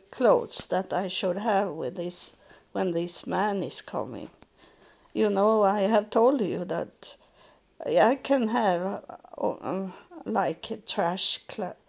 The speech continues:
clothes on me inside my home, but as soon someone is coming to my home, I dress me,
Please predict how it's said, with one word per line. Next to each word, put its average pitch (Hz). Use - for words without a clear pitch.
clothes -
on 196
me 180
inside 202
my 185
home, 196
but 214
as 202
soon 254
someone 196
is 180
coming 202
to 180
my 185
home, 190
I 180
dress -
me, 185